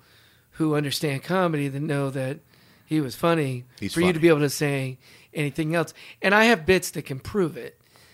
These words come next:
Speaker 2: Me too.
Speaker 1: And, you know, and if you're a comedian and you're saying Lenny Bruce is not funny, then I question that you're a comedian.
Speaker 2: I will. Let me throw
Speaker 1: Because
Speaker 2: this in there. Yeah. Oh, go ahead. I thought you finished. Go ahead.
Speaker 1: Well, because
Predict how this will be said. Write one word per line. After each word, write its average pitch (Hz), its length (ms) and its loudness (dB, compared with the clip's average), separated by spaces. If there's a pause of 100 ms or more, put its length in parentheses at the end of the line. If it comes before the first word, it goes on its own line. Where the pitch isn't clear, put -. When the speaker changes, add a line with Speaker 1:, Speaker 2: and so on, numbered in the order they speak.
Speaker 2:
Me 120 140 2
too. 110 180 0
Speaker 1:
And, 160 500 0 (600)
you 180 160 -2
know, 139 320 -4 (400)
and 165 140 0
if 175 100 2
you're 240 160 6
a 170 40 -2
comedian 196 800 -2
and 180 180 -4
you're 185 100 0
saying 196 340 -2
Lenny 185 180 0
Bruce 175 300 -2
is 156 120 -12
not 160 180 -4
funny, 175 340 -4 (560)
then 165 160 0
I 180 280 0
question 160 880 2 (600)
that 156 220 -2
you're 160 140 2
a 139 60 -4
comedian. 156 500 -6 (400)
Speaker 2:
I 120 100 -10
will. 160 200 -8
Let 180 160 2
me 190 60 -6
throw 175 120 6
Speaker 1:
Because 143 220 4
Speaker 2:
this 156 220 2
in 120 60 0
there. 80 240 -4
Yeah. 101 200 -2
Oh, 107 120 -4
go 139 220 6
ahead. 127 180 4
I 92 80 -2
thought 98 180 -4
you 92 60 -14
finished. 90 220 -14
Go - 100 -4
ahead. - 80 4
Speaker 1:
Well, 233 100 4
because 208 400 -4